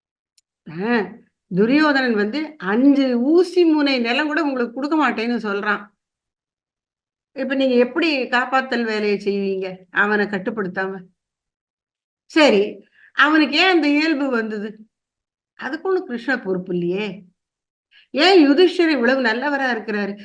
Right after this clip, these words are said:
சரி, நம்ம அவங்க சொல்றது எதுக்குமே மறுப்பு பேசக்கூடாது. அ, சூது விளையாட கூப்பிட்டானா போயிடுவோம் அப்படின்னு அவன் வந்தானே யுதிஷ்டிரன். அவன் ஏன் அவ்வளவு நல்லவனா இருக்கான்?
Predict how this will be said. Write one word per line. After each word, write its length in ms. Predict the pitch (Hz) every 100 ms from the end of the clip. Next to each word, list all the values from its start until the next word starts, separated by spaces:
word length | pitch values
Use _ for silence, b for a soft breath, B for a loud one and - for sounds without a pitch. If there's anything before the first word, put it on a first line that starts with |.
| B
சரி, 200 | - 254
நம்ம 220 | 240 214
அவங்க 260 | 208 196 196
சொல்றது 360 | 214 254 269 208
எதுக்குமே 600 | 202 240 240 233 262 233
மறுப்பு 340 | 196 202 262 247
பேசக்கூடாது. 640 | 214 190 196 185 180 185 180 B B -
அ, 60 | 196 190 190 180
சூது 340 | 180 240 254 254
விளையாட 300 | 233 220 202
கூப்பிட்டானா 460 | 190 247 - 233 233
போயிடுவோம் 540 | 233 233 214 202 196 190 _
அப்படின்னு 340 | 220 233 277 277
அவன் 220 | 226 220 202
வந்தானே 320 | 220 247 233 202
யுதிஷ்டிரன். 520 | 196 220 214 190 185 185 B
அவன் 300 | - 220 294
ஏன் 180 | 320 269
அவ்வளவு 240 | 185 226 254
நல்லவனா 400 | 226 214 214 190
இருக்கான்? 280 | 180 175